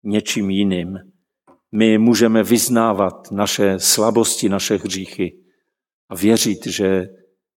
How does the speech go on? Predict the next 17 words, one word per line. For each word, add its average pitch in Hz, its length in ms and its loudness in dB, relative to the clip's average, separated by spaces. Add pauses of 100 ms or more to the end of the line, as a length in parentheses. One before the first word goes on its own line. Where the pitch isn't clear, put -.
(100)
ta 107 120 -4
dokonalá 104 1000 0
oběť 107 380 -2
Pana 98 280 -2
Ježíše, 92 440 -4
jeho 110 240 0
krev, 95 380 -2 (480)
přikryje 117 580 2
nás 98 360 -2
tak, 107 360 -2 (720)
že 98 80 -6
se - 160 0
můžeme 127 360 0
těšit, - 540 -2 (1040)
že 107 300 2
můžeme 123 520 2
být 113 480 -4